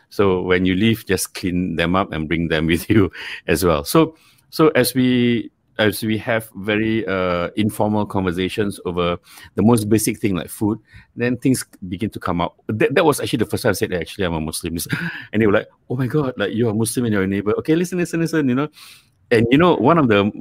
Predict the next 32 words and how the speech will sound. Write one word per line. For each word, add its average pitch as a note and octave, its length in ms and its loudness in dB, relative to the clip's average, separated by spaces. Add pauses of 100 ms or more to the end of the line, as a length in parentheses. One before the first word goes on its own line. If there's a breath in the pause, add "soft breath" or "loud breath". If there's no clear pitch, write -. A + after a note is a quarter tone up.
uh, E2+ 480 0 (200)
best A#2 360 0 (140)
affirmation G#2 640 2
was F2+ 260 -2 (100)
on F2+ 120 -2
the F2 80 0
day A#2 240 2
when F2+ 240 0
I D#2+ 460 -2 (180)
returned F2+ 580 -2 (400 soft breath)
to - 80 -16
Singapore, E2+ 580 -4 (760)
one B2 180 2
of G2 140 2
them G#2 160 4
commented E2 540 -4
and G2 120 -2
he F2+ 60 0
said, G2 240 -2 (320 soft breath)
"Hey, C3 160 2
you G2+ 180 0
know C3+ 120 4
what? F#2+ 300 2 (540 soft breath)
Uh, E2+ 340 -2
you G#2 220 -2
guys A#2 360 2
are F2+ 100 -2
no G2+ 120 0
different F2+ 360 -4
from E2+ 160 -4
us, E2+ 160 -4
actually." C#2+ 340 -14